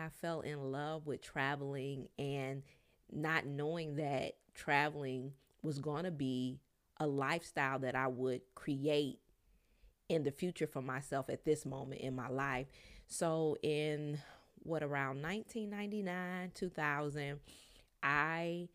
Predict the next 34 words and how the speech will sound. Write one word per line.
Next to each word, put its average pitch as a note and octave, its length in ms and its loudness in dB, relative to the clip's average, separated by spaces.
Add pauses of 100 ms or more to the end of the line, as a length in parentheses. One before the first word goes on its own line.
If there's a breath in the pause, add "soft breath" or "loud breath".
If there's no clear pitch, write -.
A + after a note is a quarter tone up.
(440 soft breath)
was C#3+ 200 2
exposed C#3 500 -2
to D3+ 100 -4
the - 80 -6
international B2+ 640 -4
lifestyle C3+ 640 -4
with C3 140 0
my A#2 140 -4
first C3 300 -4
duty F3 260 -4
station B2+ 640 -2
in C3+ 100 -2
the C3 80 -2
military, C#3 680 -4 (260 loud breath)
because D3 220 -6
I C#3 100 2
joined D3 300 -4
the C3+ 60 -4
military, C#3 880 -2 (340 soft breath)
like, C3 280 -2
around B2+ 680 -2 (120)
nineteen G#3+ 640 -4
years F#3+ 300 -2
old. D3 440 0 (160)
And D3 160 -4
so D3 160 -2
my C#3+ 160 -2
first C#3+ 300 -4
duty D3 240 -2
station C3 500 -2
a C3 40 -4
year B2+ 280 0
later B2+ 500 -4 (320 loud breath)
was D3 360 2